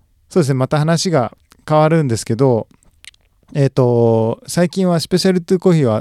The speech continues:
扱ってるところとかですね、コーヒーの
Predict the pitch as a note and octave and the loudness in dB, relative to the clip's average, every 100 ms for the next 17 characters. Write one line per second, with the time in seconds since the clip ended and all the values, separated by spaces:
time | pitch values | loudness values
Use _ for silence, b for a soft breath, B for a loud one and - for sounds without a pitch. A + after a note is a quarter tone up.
0 | - - A#2+ - A#2+ A#2 A2+ - A#2+ - | -4 -4 -6 -4 -2 -2 -2 -4 -8 -2
1 | B2 B2 - G#2+ A2 G2+ F#2 D#2+ F#2 - | 0 0 -2 -10 -12 -12 -12 -16 -18 -8
2 | B2 C3+ C3 B B B B - G3+ F#3+ | -2 0 -2 B B B B -2 0 2
3 | G#3+ D3 G2+ | 0 0 -2